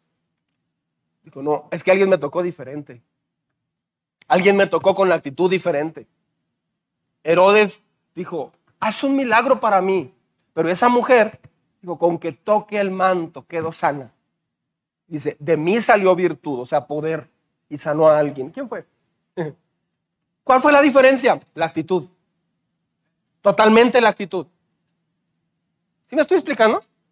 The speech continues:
Dos vendedores. "Te voy a dar un sueldo de cinco mil dólares mensuales". Ay, ¿qué hay que hacer?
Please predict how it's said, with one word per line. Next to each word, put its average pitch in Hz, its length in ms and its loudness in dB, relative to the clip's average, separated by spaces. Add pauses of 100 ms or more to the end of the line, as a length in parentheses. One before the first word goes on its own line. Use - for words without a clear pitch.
(1800)
Dos 226 180 2
vendedores. 240 640 4 (1900)
"Te 160 80 -4
voy 185 200 4
a 254 80 6
dar 254 440 6
un 226 120 -8
sueldo 262 240 2
de 240 80 6
cinco 202 260 0
mil 233 140 4
dólares 254 300 4
mensuales". 214 580 0 (640)
Ay, 196 500 -8 (140)
¿qué 277 80 2
hay 285 60 2
que 240 100 -2
hacer? 226 280 2